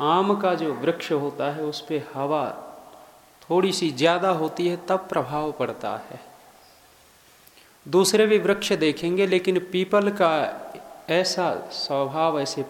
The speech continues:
पत्ते हैं वे कि थोड़ा सा हवा का झोंका आया तो वो हिलने लगते हैं, कांपने लगते हैं पत्ते। तो कह रहे हैं कि जैसे पीपल के पत्ते के ऊपर बूंद है और थोड़ा सा हवा का झोंका आवे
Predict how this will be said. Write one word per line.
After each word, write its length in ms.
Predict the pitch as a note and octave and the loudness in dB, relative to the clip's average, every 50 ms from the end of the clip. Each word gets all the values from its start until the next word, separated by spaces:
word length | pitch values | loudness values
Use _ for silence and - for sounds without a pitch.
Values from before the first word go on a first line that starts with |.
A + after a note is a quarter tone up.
| - | 0
पत्ते 360 | D#3+ D#3 - - - G3 F#3 | -2 -2 -2 -2 0 0 0
हैं 220 | D#3+ B2 B2+ A#2+ A#2 | 0 0 -4 -6 -6
वे 360 | A2+ A#2+ C3+ D3+ E3+ F3+ - - - - - - - | -4 -2 -2 -2 -2 -4 -8 -12 -16 -18 -18 -16 -8
कि 100 | - C#3 | -8 -8
थोड़ा 480 | C3 - - - - E3+ F#3 G3+ G#3 G#3 | -8 -8 -14 -6 0 2 4 6 6 6
सा 180 | G3+ G#3 G3 F3 | 6 6 2 2
हवा 300 | D3 D3+ D#3 E3 E3 E3 | 2 2 2 4 4 2
का 180 | E3 E3+ D3+ | 2 0 0
झोंका 440 | B2+ A#2 B2 C3+ D#3 D3+ - D#3 C#3+ | 0 0 -2 -2 -2 -2 0 0 0
आया 240 | C3 C3+ C#3 D#3+ - | 0 0 0 -2 -2
तो 260 | - - - D3 C#3+ | -4 -6 -6 -4 -2
वो 440 | C3+ C3 C3 B2 A#2+ B2+ B2 A#2+ A#2+ A#2 A#2 A#2+ A#2 A2+ A2+ - - - - - - - - - - | -2 -2 -2 -2 -2 -2 -2 -2 -2 -4 -4 -6 -8 -8 -10 -12 -14 -16 -20 -20 -20 -20 -20 -8 -2
हिलने 300 | D#3 E3 F3+ F3+ D#3+ C#3 | 0 2 2 2 2 0
लगते 320 | A#2+ A2 A2 - - - B2 | -2 -6 -8 -10 -10 -10 -10
हैं, 180 | B2 B2 - | -10 -8 -4
कांपने 460 | - D3+ D#3+ E3+ E3 - E3+ E3+ D#3 | 0 0 0 0 0 -2 -6 -6 -4
लगते 320 | B2+ A2+ G#2 G#2 - - A2+ | -4 -6 -8 -8 -10 -12 -12
हैं 160 | A2+ A2 A2 - | -12 -12 -12 -12
पत्ते। 340 | A2 A2 - - - - - - - _ - - _ _ _ _ _ _ _ _ _ _ _ _ _ _ _ _ _ _ _ _ _ _ - - - - - - - - - _ - | -12 -12 -14 -14 -16 -16 -16 -16 -20 _ -20 -20 _ _ _ _ _ _ _ _ _ _ _ _ _ _ _ _ _ _ _ _ _ _ -20 -20 -20 -18 -18 -18 -18 -20 -18 _ -8
तो 80 | F3+ | -6
कह 200 | D#3+ - E3 E3 | 2 4 4 6
रहे 100 | E3+ G3 | 6 4
हैं 100 | G#3+ G#3 | 4 4
कि 120 | G3+ G3+ F#3+ | 6 4 6
जैसे 320 | - F#3+ F#3+ F#3 - G#3 | 6 6 4 6 6 2
पीपल 500 | G3+ G3+ G3+ F#3 F#3+ G3+ G3 A3 G#3+ G#3+ | 2 2 0 -2 -2 0 4 4 4 4
के 200 | G#3 G#3 G3 E3+ | 4 4 4 4
पत्ते 460 | D#3+ - - E3 E3 - - G#3 G3+ G3 | 4 4 2 2 2 2 2 2 2 4
के 160 | G3+ F#3+ E3+ | 4 2 2
ऊपर 320 | E3 D#3+ - - D#3+ D3+ | 2 2 0 0 0 2
बूंद 500 | C#3 - A#2+ B2+ C#3 D#3 F#3 G3+ G#3 F#3+ | 0 0 0 0 4 6 6 6 6 6
है 380 | F3+ D3 C3+ C#3 C#3 D3 D#3+ F3 | 4 4 2 0 -2 0 0 2
और 300 | F3+ E3+ E3 E3 - - - | 2 2 0 -2 -4 -6 -4
थोड़ा 300 | E3+ F3 F#3 F#3 G3 F#3+ | -2 0 2 4 2 2
सा 260 | F#3 - F3+ D3 B2 C3 | 4 2 0 0 0 -4
हवा 260 | C#3+ D3 D#3 D#3+ E3 | -6 -4 -2 -2 -2
का 200 | E3 - D3 B2+ | -2 0 -2 -2
झोंका 560 | A2+ - - G#2+ C3 D3+ E3+ E3+ - F#3+ F3 | -2 -4 -8 -2 2 2 2 2 4 2 4
आवे 480 | C3+ A#2+ A2 A2+ B2 C#3 D#3 E3+ F#3 | 4 2 0 -2 0 0 0 0 0